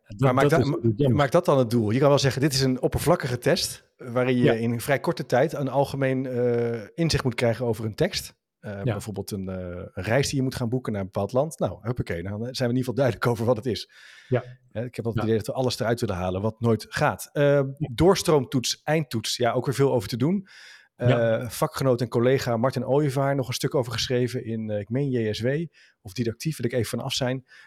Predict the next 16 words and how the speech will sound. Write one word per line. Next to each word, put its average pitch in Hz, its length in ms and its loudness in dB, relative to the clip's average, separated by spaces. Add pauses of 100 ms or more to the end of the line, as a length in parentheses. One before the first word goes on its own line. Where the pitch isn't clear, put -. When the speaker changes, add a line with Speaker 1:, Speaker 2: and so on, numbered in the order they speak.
(140)
Speaker 2:
Eh, 113 420 -4
dat 117 140 -6
die 110 100 -4
s-, - 180 -4
doorstroomtoets 131 720 -2
onderling 127 420 0
ook 127 240 -4
erg 147 260 0
lastig 123 300 -4
te - 120 -10
verle-, 98 320 -6
vergelijken 113 680 -4
zijn. 143 180 -2
Speaker 1:
Dank 190 160 -4
je. 392 140 -16 (160)
Ja. 120 340 0